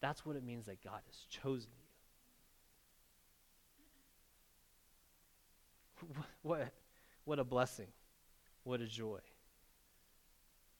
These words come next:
See, predestination of his elect,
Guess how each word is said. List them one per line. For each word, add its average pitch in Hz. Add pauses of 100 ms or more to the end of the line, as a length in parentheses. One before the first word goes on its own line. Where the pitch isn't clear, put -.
(520)
See, 175
predestination 170
of 139
his 143
elect, 139